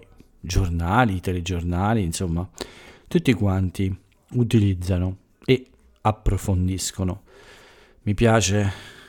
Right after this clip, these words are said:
questo tipo di, eh, servizio perché, eh, le notizie hanno praticamente, eh, non hanno commenti, quindi sono solo informazioni e poi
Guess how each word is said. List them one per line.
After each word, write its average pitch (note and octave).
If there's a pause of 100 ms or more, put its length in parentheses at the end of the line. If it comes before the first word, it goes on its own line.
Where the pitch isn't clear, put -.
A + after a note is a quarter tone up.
(120)
questo G2
tipo G2+
di, F#2+
eh, F#2
servizio A2+
perché, F#2+ (600)
eh, F#2
le F#2
notizie F#2+
hanno F2+ (320)
praticamente, F#2+ (500)
eh, F#2
non A2+
hanno F#2+
commenti, F2+ (520)
quindi F#2
sono F#2+
solo G2
informazioni F3+
e -
poi D2